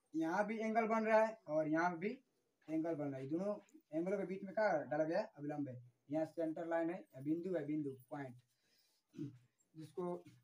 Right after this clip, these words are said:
परावर्तक सतह है, आ, इसे केंद्र, केंद्र है, ये कहाँ है दोस्तों? केंद्र है, यहीं पर टकरा रही है और पुनः दूसरी दिशा में क्या होती है, लौट जा रही है। तो दोस्तों, अब बात करते हैं, तो अभिलंब हुआ,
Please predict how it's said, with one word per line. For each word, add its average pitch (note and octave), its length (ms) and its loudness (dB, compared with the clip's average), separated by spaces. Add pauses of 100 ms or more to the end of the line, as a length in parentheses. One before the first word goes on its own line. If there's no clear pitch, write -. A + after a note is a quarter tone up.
परावर्तक G3 320 2
सतह A3 260 0
है, A3+ 140 4 (320)
आ, D3+ 240 -6
इसे D#3 180 -6
केंद्र, F#3 360 -2
केंद्र G3+ 460 -4
है, F#3 160 2
ये G#3+ 100 2
कहाँ F#3 200 -4
है F3+ 80 -4
दोस्तों? F#3 260 -8
केंद्र E3 460 -4
है, A#2+ 160 -6 (760)
यहीं F3+ 160 0
पर F#3+ 100 -6
टकरा F#3 280 2
रही G#3 200 6
है A3 60 4
और - 180 -2
पुनः A3+ 300 0 (520)
दूसरी D#3+ 220 -8
दिशा E3 220 -6
में F3 80 -6
क्या G3 100 0
होती C#3+ 200 -4
है, A#2+ 80 -6 (200)
लौट D3 180 -2
जा C3+ 80 -4
रही B2 140 -8
है। A#2+ 120 -8 (760)
तो G#3+ 220 10
दोस्तों, A#3+ 380 4 (400)
अब B3 160 6
बात B3+ 260 6
करते C4+ 260 4
हैं, B3+ 140 0
तो B3 100 6
अभिलंब A3+ 340 8
हुआ, B3 160 8